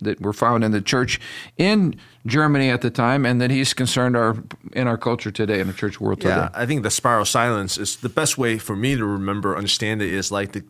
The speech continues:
Speaker 2: the, the, uh, the king with the emperor with no clothes on. Okay, he walks around naked basically, but everyone's supposed to think, everyone's
Speaker 1: He th-, he
Speaker 2: gaslighted.
Speaker 1: thinks he has clothes
Speaker 2: He,
Speaker 1: on.
Speaker 2: yeah,
Speaker 1: Yeah.
Speaker 2: he thinks he has clothes on, and, and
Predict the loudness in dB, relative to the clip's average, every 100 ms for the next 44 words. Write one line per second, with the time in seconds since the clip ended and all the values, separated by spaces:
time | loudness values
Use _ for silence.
0 | -10 -10 -6 -6 -6 -8 -14 -10 -10 -4
1 | -2 0 -2 -4 -2 -2 0 -2 -2 -4
2 | -2 -2 -2 -4 -10 -12 _ -20 -20 _
3 | -6 -4 -4 -2 0 0 0 2 2 2
4 | 0 -2 -2 -4 -2 -4 -4 -6 -4 -4
5 | -4 -4 -2 -2 -2 -2 -2 -2 -4 -4
6 | -6 -6 -8 -10 -12 -12 -18 _ _ _
7 | _ _ _ _ -4 0 -2 -2 0 2
8 | 2 2 2 2 4 2 2 2 2 0
9 | 0 0 2 2 2 0 2 2 2 0
10 | 0 2 2 0 0 0 0 0 0 0
11 | -2 0 -2 -2